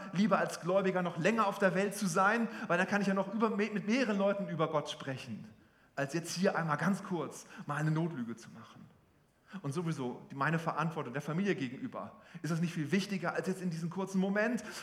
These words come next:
Und, und was überhaupt für ein lebensfeindlicher Glaube, der mich hier hinbringt?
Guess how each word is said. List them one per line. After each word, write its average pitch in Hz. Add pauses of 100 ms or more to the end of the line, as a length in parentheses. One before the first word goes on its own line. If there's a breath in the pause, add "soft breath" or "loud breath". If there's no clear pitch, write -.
(140 loud breath)
Und, 214
und 208
was 226
überhaupt 226
für 214
ein 202
lebensfeindlicher 220
Glaube, 208
der 190
mich 196
hier 226
hinbringt? 220